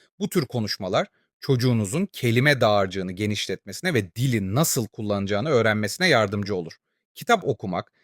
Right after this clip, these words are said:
dil gelişimini desteklemenin en etkili yollarından biridir. Çocuğunuza her gün kitap okumak onun kelime dağarcığını artırır,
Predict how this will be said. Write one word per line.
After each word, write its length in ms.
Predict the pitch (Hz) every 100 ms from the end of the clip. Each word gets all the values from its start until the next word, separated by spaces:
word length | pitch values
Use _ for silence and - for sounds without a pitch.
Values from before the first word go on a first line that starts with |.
| _ - 120
dil 220 | 233 190
gelişimini 680 | 127 107 - 101 90 85 123
desteklemenin 760 | 131 - 117 - 98 95 92 -
en 160 | 240 226
etkili 440 | 127 110 - 107
yollarından 640 | 107 104 101 110 190 208
biridir. 380 | 135 107 - - _ _ _
Çocuğunuza 540 | - 170 139 120 107
her 320 | 104 196 226 185
gün 200 | 120 110
kitap 340 | - 208 170
okumak 380 | 156 151 139 143 _ _ -
onun 240 | 185 143
kelime 480 | - 233 202 147 113
dağarcığını 560 | 117 107 104 104 92 107
artırır, 520 | 160 - 139 151